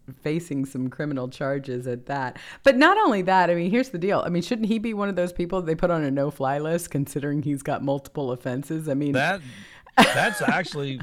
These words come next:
Speaker 1: <laughs>
Speaker 2: he really needs to be on a no-fly list because he's just, you know,
Speaker 1: He's just
Speaker 2: he's in there stealing luggage, and I guar-, and, and, and think about how dumb you have to be, too, 'cause you have to be really dumb because, I mean,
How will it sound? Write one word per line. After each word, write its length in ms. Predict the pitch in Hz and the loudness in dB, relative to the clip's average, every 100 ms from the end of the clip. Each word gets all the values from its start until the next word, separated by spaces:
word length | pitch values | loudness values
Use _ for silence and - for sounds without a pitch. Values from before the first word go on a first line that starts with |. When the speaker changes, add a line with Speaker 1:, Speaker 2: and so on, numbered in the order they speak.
| - | -12
Speaker 1:
<laughs> 100 | - | -6
Speaker 2:
he 140 | 156 | -2
really 480 | 160 147 165 160 147 | 0 0 2 0 -2
needs 260 | 135 131 120 | -4 -6 -8
to 60 | |
be 200 | 117 120 117 | -6 -6 -4
on 100 | 117 | -6
a 60 | |
no-fly 480 | 113 113 113 - 117 | -4 -6 -6 -6 -4
list 360 | 113 117 117 - | -4 -4 -6 -8
because 380 | 110 113 110 | -10 -6 -6
he's 120 | 113 110 | -6 -8
just, 260 | 110 110 | -8 -8
you 80 | 117 | -8
know, 320 | 107 107 117 - - _ - | -6 -6 -8 -10 -20 _ -14
Speaker 1:
He's 400 | 151 147 151 139 | -6 -4 -4 -8
just 300 | - 151 - | -10 -10 -10
Speaker 2:
he's 120 | 110 123 | -8 -4
in 120 | 127 | -2
there 160 | 131 | -2
stealing 340 | 131 151 143 147 | -2 -2 -2 -2
luggage, 300 | 143 165 131 | -2 -2 -2
and 80 | 135 | -4
I 100 | 139 | -4
guar-, 240 | 135 160 | -4 -4
and, 140 | 147 156 | -4 -4
and, 160 | 170 175 | -4 -4
and 320 | 175 165 151 - _ _ _ | -4 -6 -6 -10 _ _ _
think 220 | 190 240 | -6 -4
about 360 | - 262 208 143 _ - | -4 -4 -4 -8 _ -14
how 180 | - 165 | -6 -6
dumb 340 | 127 143 175 | -4 -4 -2
you 120 | 147 107 | -4 -6
have 220 | 101 - | -10 -12
to 80 | 107 | -10
be, 180 | 107 | -8
too, 260 | 104 139 147 | -6 -2 -2
'cause 120 | 120 | -2
you 40 | 139 | -4
have 80 | 135 | -4
to 60 | |
be 140 | 117 117 | -4 -4
really 280 | 120 135 110 | -2 -4 -4
dumb 440 | 104 123 127 110 | -4 -2 -2 -4
because, 380 | 107 117 101 113 | -6 -6 -6 -6
I 60 | |
mean, 300 | 120 107 95 | -6 -8 -10